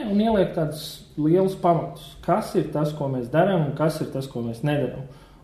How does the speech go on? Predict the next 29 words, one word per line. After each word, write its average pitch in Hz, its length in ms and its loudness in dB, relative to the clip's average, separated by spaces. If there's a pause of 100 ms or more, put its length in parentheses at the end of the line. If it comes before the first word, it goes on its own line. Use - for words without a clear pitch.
Un 135 120 -2
kaut 156 160 2
kādas 135 300 0
mission 160 600 4
critical 151 600 2
daļas, 127 440 -2
kurajās, 127 680 -4
lai 147 220 4
neaiziet 127 580 4
pa - 140 -8
pieskaru. 135 500 -4 (720)
Ā, 131 220 -2 (540)
viena 151 340 4
no 131 160 0 (200)
lietām, 151 380 2
ko 127 140 -4
mēs 135 180 -2
pie 120 220 -6
mūsu, 135 320 -4
tā 120 100 -10
kā, 123 160 -8
vērtībām 131 680 2
vai 120 160 -2
principiem 151 560 0
esam 131 240 -4
ierakstījuši, 170 520 0
piemēram, 131 420 -2
ir, 120 140 -6
ka 120 220 -8